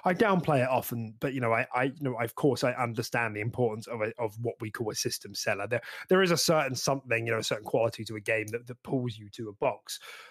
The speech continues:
For some people, I bet Hi-Fi Rush would do that. Like, seriously, you know, it, it's not an indie game. It's a sizable game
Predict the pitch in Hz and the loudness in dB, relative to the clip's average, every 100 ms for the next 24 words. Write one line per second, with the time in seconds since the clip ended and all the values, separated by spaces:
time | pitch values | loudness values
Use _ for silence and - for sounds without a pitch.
0 | _ _ _ 160 196 269 202 160 147 147 | _ _ _ 2 4 4 6 6 6 4
1 | 143 165 143 170 175 175 170 170 - 170 | 4 2 2 2 4 6 6 4 2 0
2 | 196 190 127 98 - 131 113 - - - | 2 2 2 -2 0 0 0 -4 -18 -2
3 | 185 165 120 - 110 98 104 123 117 107 | 4 4 4 0 0 -2 -4 -4 0 0
4 | 113 120 123 127 180 170 156 165 139 120 | 0 -4 -4 -2 2 4 4 4 2 2
5 | 120 139 135 131 - 143 139 127 127 123 | 2 0 -2 -2 2 4 2 0 -2 2
6 | 120 123 | 2 2